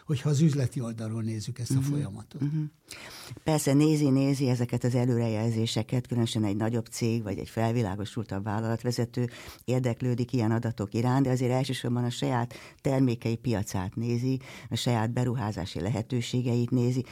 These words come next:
Speaker 2: a saját, a saját
Speaker 1: Rendelésállományát.
Speaker 2: rendelésállomány, a saját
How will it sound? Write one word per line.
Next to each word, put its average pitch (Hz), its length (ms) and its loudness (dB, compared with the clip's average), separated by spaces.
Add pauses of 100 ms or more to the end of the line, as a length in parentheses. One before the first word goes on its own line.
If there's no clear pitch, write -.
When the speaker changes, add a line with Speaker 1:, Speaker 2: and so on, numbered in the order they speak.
(180)
Speaker 2:
a - 40 -6
saját, - 0 -
a - 20 -6
saját 160 340 6
Speaker 1:
Rendelésállományát. 143 840 4
Speaker 2:
rendelésállomány, 156 920 6
a 131 40 2
saját 143 360 0